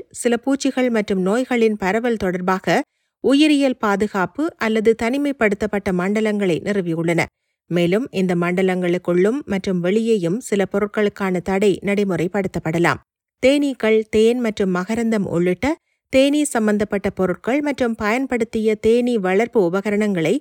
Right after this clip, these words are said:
உரிய அனுமதி பெறாமல் மேற்கு ஆஸ்திரேலியாவிற்கு கொண்டு வருவது சட்டவிரோதமானது. அதேபோன்று, குயின்ஸ்லாந்திற்குள்ளும் சில தாவரங்கள், பழங்கள் மற்றும் தாவர பொருட்களை கொண்டு செல்வதற்கு கட்டுப்பாடுகள் உள்ளன. குறிப்பாக, வாழை,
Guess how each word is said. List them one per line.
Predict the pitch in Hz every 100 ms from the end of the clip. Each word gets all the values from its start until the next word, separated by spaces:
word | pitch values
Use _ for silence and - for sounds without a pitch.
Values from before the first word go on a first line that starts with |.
| _ _ _
உரிய | - 233 254 254 233
அனுமதி | 180 190 190 180
பெறாமல் | 180 175 170 208 320
மேற்கு | - 208 262 -
ஆஸ்திரேலியாவிற்கு | 254 - 202 190 180 185 - 175
கொண்டு | 190 196
வருவது | 190 185 202 185 -
சட்டவிரோதமானது. | 226 214 190 156 151 170 180 185 185 - _ _ _
அதேபோன்று, | 185 175 175 196 185 226 311
குயின்ஸ்லாந்திற்குள்ளும் | - 285 320 - 254 226 196 - 180 156 226
சில | 302 - 202
தாவரங்கள், | 196 185 190 190 185 214 262
பழங்கள் | 214 185 185 185 277
மற்றும் | 285 269 240
தாவர | 233 226 240 240
பொருட்களை | - 233 262 262 247
கொண்டு | 233 202 202
செல்வதற்கு | 196 180 170 214 -
கட்டுப்பாடுகள் | 226 233 214 175 156 185 180
உள்ளன. | - 170 156 143 _ - - _
குறிப்பாக, | 190 185 175 160 170 208
வாழை, | 185 175 175